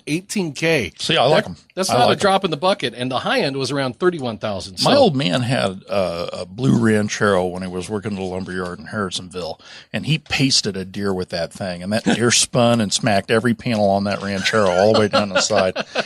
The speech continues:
Speaker 2: Came home, looked like he'd been running dirt, demo derby in that sucker.
Speaker 1: <laughs> Coming in at number three, it was number seven on their list, the Pontiac Firebird Formula.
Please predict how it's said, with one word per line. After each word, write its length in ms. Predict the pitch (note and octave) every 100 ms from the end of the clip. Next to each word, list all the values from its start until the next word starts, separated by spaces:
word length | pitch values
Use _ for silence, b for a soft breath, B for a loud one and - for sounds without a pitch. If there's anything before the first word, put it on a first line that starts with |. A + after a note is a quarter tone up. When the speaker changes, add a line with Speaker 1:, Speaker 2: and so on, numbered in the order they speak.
| - -
Speaker 2:
Came 200 | G3 -
home, 220 | C3 C3
looked 180 | A2+ -
like 160 | A#2+ A#2+
he'd 100 | A2
been 160 | A#2+
running 320 | A#2 A#2 A2
dirt, 260 | G#2 A2+ B2+
demo 400 | B2 A#2+ A#2+ A#2+
derby 360 | A#2+ B2 A2+ G#2
in 80 | G2+
that 180 | G2
sucker. 340 | - G2 G2+ G#2+ B B B B B
Speaker 1:
<laughs> 280 | G3 F#3+ G#3
Coming 300 | - A3 A3
in 100 | G3+
at 100 | F3+
number 300 | F3+ F3 D3+
three, 420 | D3 F3+ E3 D3
it 140 | D3 C#3
was 140 | C3
number 200 | E3+ D3+
seven 280 | C#3 E3 C#3+
on 100 | B2
their 140 | C3+
list, 260 | B2+ B2 -
the 80 | B2+
Pontiac 380 | A#3 A#3+ F3+ C#3
Firebird 480 | E3 D#3+ C#3+ B2+
Formula. 480 | - C3+ B2 G2 D#2